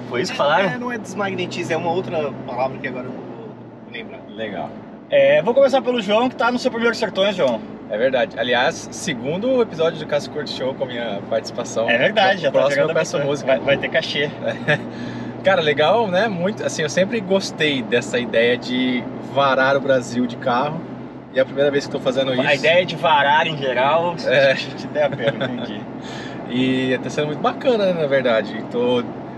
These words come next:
Speaker 3: ticando, como você disse, ticando caixinhas aí do Brasil, que eu sempre tive curiosidade de conhecer,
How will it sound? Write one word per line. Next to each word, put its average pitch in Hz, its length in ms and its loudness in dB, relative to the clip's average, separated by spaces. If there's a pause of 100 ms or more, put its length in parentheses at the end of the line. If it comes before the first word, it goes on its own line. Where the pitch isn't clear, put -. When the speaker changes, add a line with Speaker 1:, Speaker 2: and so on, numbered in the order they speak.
(140)
Speaker 3:
ticando, 156 400 0
como 143 160 -4
você 143 160 0
disse, 127 320 -2
ticando 147 340 2
caixinhas 143 560 0
aí 127 120 2
do 123 100 -4
Brasil, 120 500 -2
que 139 120 -4
eu 127 80 0
sempre 135 240 -4
tive 127 480 -2 (260)
curiosidade 127 420 -2
de - 60 -8
conhecer, 131 360 -4